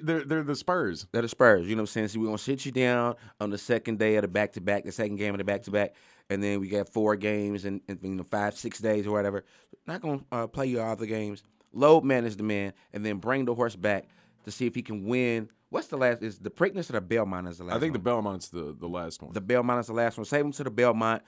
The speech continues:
Speaker 2: Skip the Preakness. Nobody likes the Preakness anyway. And then, um, yeah, we'll be talking about him again in five weeks.
Speaker 1: I,
Speaker 2: Well,
Speaker 1: I think
Speaker 2: I, I don't. I won't be talking about this again in five weeks, but somebody else will.
Speaker 1: S-, yeah, d-, someone will, I'm sure.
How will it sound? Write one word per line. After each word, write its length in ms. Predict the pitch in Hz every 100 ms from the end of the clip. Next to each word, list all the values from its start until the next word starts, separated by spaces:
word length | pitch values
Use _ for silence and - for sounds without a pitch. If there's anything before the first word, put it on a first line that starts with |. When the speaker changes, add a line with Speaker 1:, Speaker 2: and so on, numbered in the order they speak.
| _ -
Speaker 2:
Skip 300 | - 151 107
the 60 |
Preakness. 400 | - 131 120 117
Nobody 200 | 120 123
likes 200 | 117 117
the 60 | -
Preakness 360 | 123 95 104 113
anyway. 380 | 110 107 107 - _ _
And 160 | 101 101
then, 320 | 110 107 107 -
um, 480 | 104 104 101 98 -
yeah, 260 | 151 147 98
we'll 240 | 120 127 123
be 100 | 127
talking 300 | 135 127 123
about 180 | 127 123
him 120 | 120
again 240 | 117 117
in 80 | 107
five 420 | - 120 123 117
weeks. 340 | 139 117 - - _ _ _ -
Speaker 1:
I, 100 | 82 - - _ _ _ _ _
Speaker 2:
Well, 120 | 135
Speaker 1:
I 140 | 135 180
think 200 | 147 127
Speaker 2:
I, 160 | 156 -
I 80 | 120
don't. 160 | 107 - _ -
I 120 | 147
won't 160 | 127 107
be 80 |
talking 280 | 104 104 95
about 180 | 85 87
this 180 | 90 92
again 160 | 87
in 80 | 85
five 220 | 95 85 85
weeks, 180 | - - - _
but 220 | 104 95 65 -
somebody 480 | - 131 107 90 82
else 140 | 80 80
will. 80 | 73 -
Speaker 1:
S-, 140 | - 107
yeah, 240 | 139 120 107 135
d-, 120 | 98 117 -
someone 560 | - - 202 135 95 85
will, 300 | 95 73 71 _ _
I'm 180 | 104 104
sure. 440 | 92 110 85 57